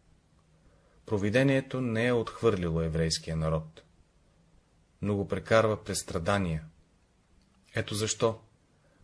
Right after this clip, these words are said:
когато страдаме, трябва да знаем, че Бог ни е определил този път. Покажете ми един велик или добър човек, който да не е страдал. Не говоря за страданията, които сами си създавате,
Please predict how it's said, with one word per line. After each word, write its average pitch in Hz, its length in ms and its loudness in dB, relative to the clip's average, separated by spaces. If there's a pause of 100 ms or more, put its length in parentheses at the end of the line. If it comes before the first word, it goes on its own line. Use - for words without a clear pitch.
когато 98 360 0
страдаме, 107 500 2
трябва 104 380 6
да 85 100 0
знаем, 95 320 0
че 98 160 0
Бог 98 320 2
ни 123 80 -2
е 107 60 -2
определил 90 500 -2
този 104 340 -2
път. 78 320 -8 (1040)
Покажете 135 480 4
ми 120 260 0
един 104 340 0
велик 98 680 -2
или 98 180 0
добър 92 340 4
човек, 87 520 -2 (540)
който 90 320 2
да 87 120 2
не 87 120 4
е 85 60 0
страдал. 82 540 0 (2750)
Не 117 80 4
говоря 151 300 10
за - 100 6
страданията, 113 580 6
които 110 320 -2
сами 101 360 0
си 92 120 -4
създавате, 82 680 0